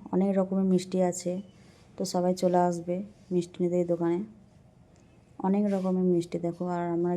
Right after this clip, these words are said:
গিয়ে হাতটা একটু ধুয়ে নিলাম। হাত ধোয়ার আ-, সরি, খেতে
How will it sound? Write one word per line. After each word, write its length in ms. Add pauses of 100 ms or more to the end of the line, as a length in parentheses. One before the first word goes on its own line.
গিয়ে 180 (800)
হাতটা 400
একটু 260 (120)
ধুয়ে 300
নিলাম। 280 (1700)
হাত 240
ধোয়ার 280
আ-, 160 (380)
সরি, 320 (440)
খেতে 320